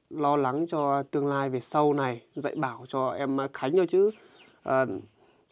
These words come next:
nhìn thấy là anh thì cũng gọi là gia đình thì cũng có,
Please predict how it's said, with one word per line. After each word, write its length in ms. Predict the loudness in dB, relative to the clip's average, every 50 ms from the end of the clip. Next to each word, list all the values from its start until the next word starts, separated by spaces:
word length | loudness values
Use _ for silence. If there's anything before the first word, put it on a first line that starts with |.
| -20 -20 -20 -20 -20 _ _ -20 -20 -20 _ -8
nhìn 260 | -2 0 0 0 0 0
thấy 180 | 0 0 2
là 140 | 4 4 4
anh 280 | 4 2 2 2 2 0
thì 100 | 0 -2
cũng 360 | -2 0 0 0 0 0 0
gọi 140 | 0 0 2
là 240 | 2 2 0 0 -2 -6 -4 -2
gia 100 | -2 0
đình 220 | 0 0 0 0
thì 60 | -4 -4
cũng 140 | -4 -4 -4
có, 80 | -2